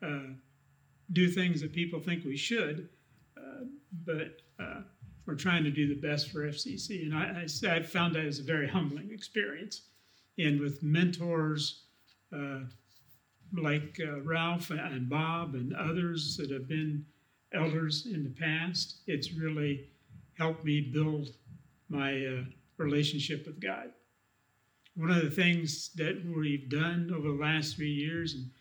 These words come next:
I don't know if the congregation knows so much about this, but we've partnered with E two Ministries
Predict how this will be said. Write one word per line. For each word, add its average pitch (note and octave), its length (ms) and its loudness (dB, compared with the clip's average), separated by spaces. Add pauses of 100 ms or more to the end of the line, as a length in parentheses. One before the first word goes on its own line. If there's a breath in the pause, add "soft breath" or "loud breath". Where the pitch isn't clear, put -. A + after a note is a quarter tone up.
(360 loud breath)
I F3+ 100 2
don't D#3 140 4
know D#3 240 4
if - 160 -4
the - 460 -8 (100)
congregation D3+ 760 0
knows E3 680 2
so - 260 -4
much D3+ 300 0
about D3 280 0
this, E3+ 220 4
but D#3 240 -6
we've D3 320 0 (460 soft breath)
partnered F#3 380 2
with C3 160 -2
E E3 220 0
two F3 200 0
Ministries E3+ 800 0